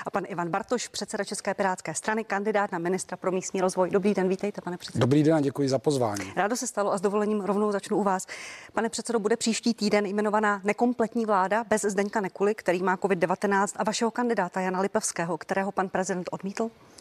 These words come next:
Speaker 2: Eh, tak, eh, já jsem přesvědčen, že pan prezident právem odmítnout kandidáta, kterého navrhuje premiér,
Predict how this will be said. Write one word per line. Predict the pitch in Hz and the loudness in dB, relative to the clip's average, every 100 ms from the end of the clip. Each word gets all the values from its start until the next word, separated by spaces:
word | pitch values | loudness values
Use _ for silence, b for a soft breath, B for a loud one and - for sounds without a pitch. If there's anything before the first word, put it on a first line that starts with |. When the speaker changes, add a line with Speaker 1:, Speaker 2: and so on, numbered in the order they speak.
| - | -6
Speaker 2:
Eh, | 123 113 98 95 _ | -2 0 -2 -6 _
tak, | 143 - | 0 2
eh, | 135 131 123 98 | 0 0 -2 -4
já | 127 131 135 135 | 0 2 4 4
jsem | - 156 147 139 | 2 2 0 -2
přesvědčen, | - 139 - 135 - 139 123 | 2 2 2 0 2 2 4
že | 135 | 2
pan | 143 139 127 | 4 2 2
prezident | - 135 117 127 131 131 - | 2 4 4 2 2 0 0
právem | 135 127 123 131 135 | 4 6 6 2 2
odmítnout | 147 127 139 123 139 127 | 0 0 -2 -2 -4 0
kandidáta, | 139 127 123 117 120 113 127 | 2 2 0 0 -2 0 -2
kterého | - - 120 127 | 0 2 4 4
navrhuje | 123 123 131 | 4 4 4
premiér, | 120 127 120 127 127 | 2 0 2 2 2